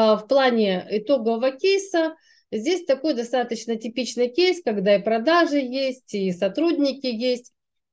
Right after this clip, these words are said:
А, вот, ну, то есть, в общем, а, взяла максимально такую <clears throat> типичную ситуацию, с которой сталкиваются сотрудники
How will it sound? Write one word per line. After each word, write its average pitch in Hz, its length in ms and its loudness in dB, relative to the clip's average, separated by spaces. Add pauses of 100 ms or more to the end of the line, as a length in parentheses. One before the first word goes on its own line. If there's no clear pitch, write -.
(140)
А, 202 480 0
вот, 202 320 2
ну, 339 220 2
то 285 100 -2
есть, 294 180 -2
в 269 60 0
общем, 262 380 -2 (400)
а, 208 200 2
взяла 254 380 2
максимально 220 960 -2
такую 202 540 -2 (140)
<clears throat> - 160 -16
типичную 233 1040 4
ситуацию, 285 580 2
с 269 60 -10
которой 254 380 0
сталкиваются 214 720 -2
сотрудники 185 840 -2